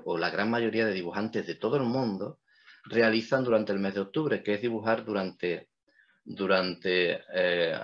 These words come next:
el mes de octubre cada día una ilustración original a tinta. Puede ser muy simple, puede ser complicada. Y yo llevo haciéndolo varios años, todo en mi tendencia espiritual. Yo le llamo lo mío el arte del espíritu.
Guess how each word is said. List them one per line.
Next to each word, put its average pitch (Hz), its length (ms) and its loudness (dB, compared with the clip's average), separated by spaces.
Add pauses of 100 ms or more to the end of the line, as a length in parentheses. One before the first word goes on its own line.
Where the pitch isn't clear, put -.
(300)
el 85 160 -2
mes 98 140 0
de 120 80 0
octubre 117 380 0
cada 82 240 -2
día 135 400 -2
una 117 180 0
ilustración - 720 -8 (140)
original 78 560 -6 (760)
a 87 80 -6
tinta. - 380 -14
Puede 82 160 -6
ser - 140 -8
muy 80 100 -10
simple, 151 340 -6
puede - 160 -6
ser 85 120 -10
complicada. - 540 -8 (280)
Y 110 80 0
yo 127 60 4
llevo 165 160 6
haciéndolo 143 460 2
varios 117 280 0
años, 135 340 -2 (260)
todo 139 200 6
en 156 80 6
mi 135 100 2
tendencia 110 440 0
espiritual. 110 680 0
Yo 90 100 -6
le 95 80 -2
llamo 101 200 0
lo 101 80 0
mío 101 200 0
el 98 120 0
arte 95 260 -2
del 92 120 -2
espíritu. 101 560 -6